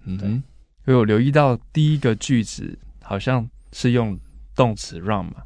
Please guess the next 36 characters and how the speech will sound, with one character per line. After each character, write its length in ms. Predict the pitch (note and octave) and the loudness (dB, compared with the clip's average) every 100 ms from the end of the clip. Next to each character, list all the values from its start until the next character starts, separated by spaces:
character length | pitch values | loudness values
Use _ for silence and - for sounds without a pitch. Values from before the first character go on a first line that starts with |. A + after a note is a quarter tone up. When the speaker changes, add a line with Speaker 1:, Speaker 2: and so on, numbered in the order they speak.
| - - - - | -20 -20 -14 -6
Speaker 2:
对， 220 | F#2+ D2+ | -6 -6
"I 200 | D#2 B2+ | 0 2
need 220 | C#3+ D3 - | 4 2 2
to 180 | C#3+ A2+ | 0 2
run 320 | C3 C3+ C3 | 2 2 2
to 140 | - | -2
the 100 | A2+ | -4
bathroom。" 480 | G2 G2+ G2 F#2+ F2 | -2 -4 -6 -8 -12
这 140 | - D#3+ | -4 0
个 220 | D#3 B2+ - - - - - | 2 2 -2 -20 -20 -20 2
不 160 | D#3 C3 | 6 6
一 40 | |
定 160 | A#2 G#2+ | 4 0
是 180 | G2 | -4
你 140 | F#2+ F2+ | -6 -6
真 160 | G2 | -6
的 80 | F#2+ | -6
要， 200 | F2+ D#2+ - - | -6 -8 -12 -10
要 160 | G2 E2 | -8 -6
跑 200 | G2 E2 | -6 -8
步， 260 | F2 D#2 - - | -10 -12 -14 -4
这 100 | A#2 | -2
就 180 | A#2+ | 0
是 360 | G2+ G#2 F#2+ F2 | 0 -4 -6 -8
Speaker 1:
嗯。 40 | - - - - - | -12 -20 -20 -20 -8
Speaker 2:
你 160 | G#2 F#2+ | -6 -4
要 220 | F#2+ F2+ | -4 -4
很 240 | - A2 | 0 -2
快 220 | G#2 G2 | 0 -4
去， 280 | F2+ - E2+ - - - - | -6 -8 -10 -14 -18 -20 -16
很 120 | F#2 | -16
快 220 | - F2+ | -12 -12
回 200 | - E2 | -10 -12
来 180 | D#2+ D#2+ | -12 -14
的， 80 | - | -6
Speaker 1:
嗯。 460 | B2+ A2+ G#2 F2 | -2 0 0 -4